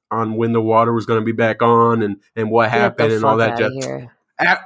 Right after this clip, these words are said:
Speaker 1: when the fuck did this become my goddamn responsibility? I'm not working at these goddamn apartments. You want
Speaker 2: Right.
Speaker 1: my,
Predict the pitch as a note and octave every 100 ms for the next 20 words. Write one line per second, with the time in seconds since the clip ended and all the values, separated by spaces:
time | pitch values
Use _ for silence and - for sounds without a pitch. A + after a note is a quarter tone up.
0 | - C3+ C3 A3+ B3+ A#3+ A3+ - F#3+ G#3
1 | G3+ - G3+ C3 B2 D#3+ D#3 C#3 C#3 B2+
2 | C3 C3+ B2 C#3+ C3+ A#2+ C3 D3 A2 G#2
3 | C#3+ G#3+ G#3 D3 C#3 C3 A#2 A2+ G#2+ A2+
4 | A2+ G#2+ G#2 G2+ A2 A#2+ D3 F3 - D3
5 | F3 E3 D3+ E3 F3+